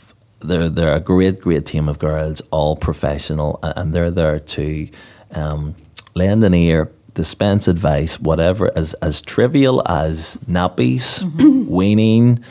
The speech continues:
Speaker 2: Yeah.
Speaker 1: as serious as, um,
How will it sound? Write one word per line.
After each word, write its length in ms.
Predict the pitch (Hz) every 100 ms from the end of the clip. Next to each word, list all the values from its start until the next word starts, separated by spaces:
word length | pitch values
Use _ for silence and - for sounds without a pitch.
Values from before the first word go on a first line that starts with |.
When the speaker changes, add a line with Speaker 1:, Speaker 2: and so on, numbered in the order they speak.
| -
Speaker 2:
Yeah. 200 | 185 - -
Speaker 1:
as 260 | 90 87 82
serious 720 | - 92 92 92 90 87 - -
as, 920 | 80 76 76 76 73 78 - - - -
um, 840 | 82 78 76 78 80 78 - -